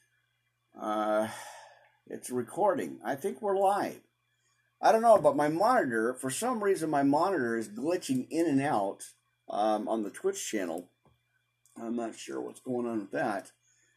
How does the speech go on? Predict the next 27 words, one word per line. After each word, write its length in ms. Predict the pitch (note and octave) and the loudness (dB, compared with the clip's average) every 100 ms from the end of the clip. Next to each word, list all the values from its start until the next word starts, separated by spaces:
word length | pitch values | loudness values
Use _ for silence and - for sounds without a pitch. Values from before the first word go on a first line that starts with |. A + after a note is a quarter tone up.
| _ _ | _ _
but, 480 | - G#2+ G#2+ G2+ A2+ | -8 -2 -2 -2 -4
uh, 340 | G2+ F#2+ A2+ | -2 -2 -6
for 140 | A#2 G2+ | -8 -8
some 500 | - B2+ A#2+ A2+ - | -2 0 0 -2 -6
strange, 800 | - - - B2+ C3 C3+ B2+ - - | -16 -16 -6 -2 2 0 -2 -8 -4
odd 340 | B2 C3 A2 | 4 4 4
reason, 580 | A#2+ C#3 A2 A2 B2 C#3 _ _ _ _ _ _ _ _ _ _ - | 0 0 0 0 -2 -4 _ _ _ _ _ _ _ _ _ _ -6
it 220 | A#2+ - | -4 -4
is, 680 | - A#2 G2 F#2 A#2 - - _ _ _ _ _ _ _ | -6 -4 -2 -2 -4 -6 -6 _ _ _ _ _ _ _
uh, 280 | - A2+ A2+ A2 | -2 0 0 -4
glitching. 520 | A#2 D#3 A3+ - - - | 4 4 4 -2 -6 -6
It's 180 | A2 | -6
shutting 400 | - D#3 E3 E3+ | -2 4 6 6
off, 240 | E3 F#3+ G#3+ | 2 0 -2
it's 140 | A#2 | -6
starting, 360 | - D3 E3 F3 | 2 4 4 -2
and 140 | B2+ | -2
then 120 | A#2+ | -2
it 100 | A#2+ | -4
shuts 260 | - C3 B2 | -6 -8 -2
off. 300 | D#3+ C3+ - | -2 -2 -6
So, 340 | - A2 F#2+ - _ _ - - - _ _ _ | -4 -2 -2 -8 _ _ -20 -20 -20 _ _ _
I 460 | - G2 A#2+ C3+ D#3+ | -4 2 4 6 6
don't 220 | F#3+ G3+ | 4 2
know, 180 | G#3+ F3 | 4 4
friends. 720 | - C#3 C3+ B2+ - - - - | 2 0 0 0 -2 -4 -6 -2
Uh, 480 | B2 B2+ C3 C3 | 4 6 8 8